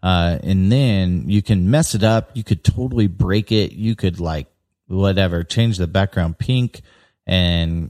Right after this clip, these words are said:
then commit all those changes to your, to your branch 'cause you're like, "Yeah, I like it," or whatever. And then just switch back to master and they're gone. Um,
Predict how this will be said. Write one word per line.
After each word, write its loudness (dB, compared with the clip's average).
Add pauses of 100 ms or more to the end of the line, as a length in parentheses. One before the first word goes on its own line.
then -2 (140)
commit 0
all 2
those 0
changes -2
to -8
your, -4 (180)
to -10
your -4
branch -2
'cause -8
you're -2
like, -6
"Yeah, -2
I -4
like -2
it," -2
or -4
whatever. 0 (340)
And 0
then 2
just -2
switch -2
back 0
to -4
master -2
and 0
they're 0
gone. -4 (380)
Um, -4